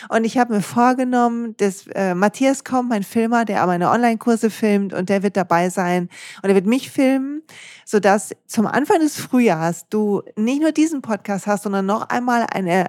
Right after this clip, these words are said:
einen Workshop von mir bekommst, ähm, online, den du mitmachen kannst, um dich wieder auf Spur zu bringen. Weil meistens passiert Folgendes. Wir haben diese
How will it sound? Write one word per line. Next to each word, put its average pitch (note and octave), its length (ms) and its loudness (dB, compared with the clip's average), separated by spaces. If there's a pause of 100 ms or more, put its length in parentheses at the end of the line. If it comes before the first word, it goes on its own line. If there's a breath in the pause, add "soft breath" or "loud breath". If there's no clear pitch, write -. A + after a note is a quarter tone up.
(100)
einen F3 460 -4 (200)
Workshop B3+ 600 2
von B3+ 180 -4
mir A#3 140 0
bekommst, G#3 560 0 (300)
ähm, F#3+ 360 -6
online, G3 600 0
den F3+ 180 -2
du E3 140 0 (100)
mitmachen G3 600 -4
kannst, F3+ 440 -6 (320 loud breath)
um A3+ 220 2
dich A#3+ 200 0
wieder G3 340 4
auf - 100 -2
Spur B3+ 260 -2
zu A3+ 160 -6
bringen. D#3 360 -4
Weil G#3+ 160 2
meistens F#4 380 0
passiert C4+ 360 0
Folgendes. A#3 480 2
Wir F3+ 100 -2
haben A3 200 2
diese F3+ 400 -4